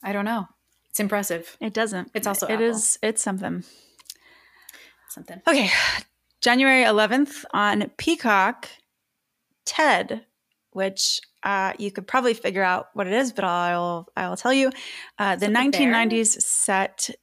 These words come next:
Speaker 2: yep, the nineteen nineties set prequel to the Bear movie. Uh,
Speaker 1: No.
Speaker 2: <laughs> well, it says
Speaker 1: <laughs>
Speaker 2: Seth MacFarlane's twenty twelve movie of the same name
Speaker 1: Immediately
Speaker 2: finds
Speaker 1: no. <laughs>
Speaker 2: MacFarlane. I know, but let me read it. I know.
Speaker 1: Okay.
Speaker 2: Finds MacFarlane returning to voice the titular foul-mouthed teddy bear that came to life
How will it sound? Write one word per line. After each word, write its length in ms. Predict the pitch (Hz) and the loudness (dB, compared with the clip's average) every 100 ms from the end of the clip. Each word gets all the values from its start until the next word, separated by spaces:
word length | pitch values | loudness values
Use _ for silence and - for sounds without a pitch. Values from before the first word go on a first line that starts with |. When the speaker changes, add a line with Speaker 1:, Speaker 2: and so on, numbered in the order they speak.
| _ _ | _ _
Speaker 2:
yep, 360 | - 190 185 - | -4 -2 -2 -4
the 80 | 208 | 0
nineteen 360 | 214 233 269 | 2 2 2
nineties 320 | 247 226 233 - | 4 2 2 0
set 300 | - 202 - | 2 0 -2
prequel 880 | - 320 359 - 180 175 160 - 208 _ _ - | -2 0 0 -2 -4 0 0 -2 -6 _ _ -6
to 420 | 247 226 196 175 - | -2 2 2 0 -4
the 180 | 175 196 | -2 0
Bear 260 | 180 170 | 2 2
movie. 420 | 165 165 160 160 180 - - - - - | 2 0 0 -2 -4 -12 -18 -18 -20 -4
Uh, 340 | 208 196 180 165 | 0 2 2 0
Speaker 1:
No. 60 | - | -2
Speaker 2:
<laughs> 60 | - | 0
well, 140 | 214 | 0
it 40 | 202 | 4
says 240 | 311 - - | 4 2 0
Speaker 1:
<laughs> 0 | |
Speaker 2:
Seth 300 | - 262 240 | 4 4 6
MacFarlane's 640 | 220 220 208 214 214 214 | 2 2 4 6 4 2
twenty 260 | - 214 220 | 2 2 2
twelve 280 | 214 208 202 | 2 2 4
movie 300 | 208 190 196 | 2 2 2
of 100 | 180 | 0
the 100 | 185 | -2
same 240 | - 175 190 | -2 -2 0
name 320 | 247 233 233 - - - | 2 2 0 -4 -14 -4
Speaker 1:
Immediately 640 | 240 247 269 262 269 277 269 | -2 0 2 4 6 6 4
Speaker 2:
finds 40 | |
Speaker 1:
no. 80 | 240 | 4
<laughs> 40 | |
Speaker 2:
MacFarlane. 680 | 240 - 226 220 208 220 220 - - | 2 2 4 4 4 4 2 -2 2
I 160 | 277 302 | 4 6
know, 260 | 330 320 277 | 8 8 8
but 160 | 277 | 6
let 160 | 285 285 | 6 6
me 160 | 302 294 | 6 4
read 240 | 294 277 | 4 6
it. 180 | 254 220 | 4 4
I 120 | 240 | 4
know. 340 | 247 233 220 - | 4 4 4 2
Speaker 1:
Okay. 160 | 254 - | 2 6
Speaker 2:
Finds 420 | 247 294 294 277 | 6 6 2 -2
MacFarlane 800 | 269 302 - 233 233 233 233 - | -2 -2 2 4 4 4 2 0
returning 560 | 208 220 - 233 247 247 | -2 0 4 6 6 2
to 100 | 247 | 2
voice 380 | 214 208 214 - | 2 2 2 0
the 140 | 202 | -2
titular 520 | 196 262 254 254 240 | -2 0 2 4 4
foul-mouthed 840 | 240 - 208 208 214 208 - - - | 2 2 2 4 2 0 -2 -16 -2
teddy 200 | 277 285 | 2 4
bear 220 | 208 208 | 4 2
that 140 | 214 - | 0 -2
came 180 | 214 | -2
to 100 | 196 214 | 0 4
life 280 | 240 226 | 4 4